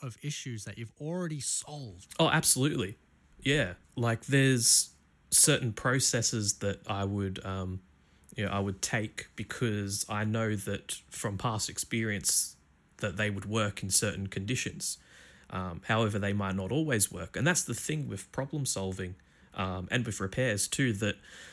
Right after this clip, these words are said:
Speaker 2: um, just because you did it once on one p-, in one particular scenario doesn't mean it's always gonna work every single time in every single situation.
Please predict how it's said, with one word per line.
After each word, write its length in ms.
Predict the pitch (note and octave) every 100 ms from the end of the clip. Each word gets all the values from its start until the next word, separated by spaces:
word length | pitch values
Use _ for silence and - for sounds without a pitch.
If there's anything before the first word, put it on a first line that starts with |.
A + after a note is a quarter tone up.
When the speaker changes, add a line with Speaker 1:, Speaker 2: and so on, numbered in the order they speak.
| -
Speaker 2:
um, 220 | G2 F#2+ -
just 240 | D#3+ -
because 360 | F#3 - E3+ C3
you 60 |
did 180 | A#2+ B2
it 160 | A#2 G#2
once 600 | G2+ E3 - - - - _ -
on 260 | G#2 G2+
one 440 | G2+ A2 A2 G#2+ A2 -
p-, 120 | - -
in 160 | - G2+
one 180 | A2+ A#2+
particular 640 | - - - - A#2 A2
scenario 640 | - G#2+ G2 G2 A2 E3+ F#3+ _ -
doesn't 360 | B2 D3 B2
mean 220 | A#2+ A#2+
it's 140 | A2+ -
always 400 | - A#2 A2+ G#2+
gonna 180 | - G#2
work 440 | G#2 G#2 G#2 - -
every 320 | - A2 A#2 G#2+
single 380 | - A2 G#2+
time 500 | F#2+ - G2+ G2 G2 G#2+ -
in 140 | G2
every 320 | - G2+ G#2+ F#2+
single 400 | - G2+ G2 F#2+
situation. 760 | - F#2+ G2+ G2+ G2 - F#2